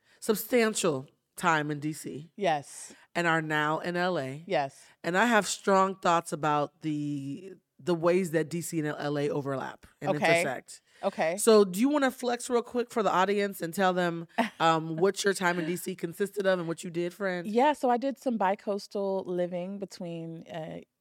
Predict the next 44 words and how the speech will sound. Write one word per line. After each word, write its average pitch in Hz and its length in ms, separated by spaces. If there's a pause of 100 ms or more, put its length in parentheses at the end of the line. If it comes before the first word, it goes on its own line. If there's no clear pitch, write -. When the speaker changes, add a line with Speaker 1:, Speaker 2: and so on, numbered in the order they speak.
Speaker 2:
uh, 165 100
Los 156 340
Angeles 160 400
and 160 120
Chocolate 160 380
City, 160 440
uh, 151 360 (200)
during 156 280
the 151 80
years 151 220
of 156 100
twenty 151 320
twelve 156 380
to - 100
twenty 143 560 (640)
sixteen. 160 1000 (480)
Um, 151 680 (100)
I 165 60
worked 156 220
in 160 100
politics. 156 840
I 170 80
started 160 300
off 156 180
as 139 80
the 123 80
girl 127 160
who 180 80
got 151 120
Speaker 1:
Uh-huh. 160 80
Speaker 2:
the 160 60
coffee 165 460
and 185 120
worked 160 220
my 151 100
way 143 200
up 151 120
to - 140
a 147 60
fundraiser, 143 640
crisis 156 400
manager, 143 440
policy 143 440
advocate, 160 520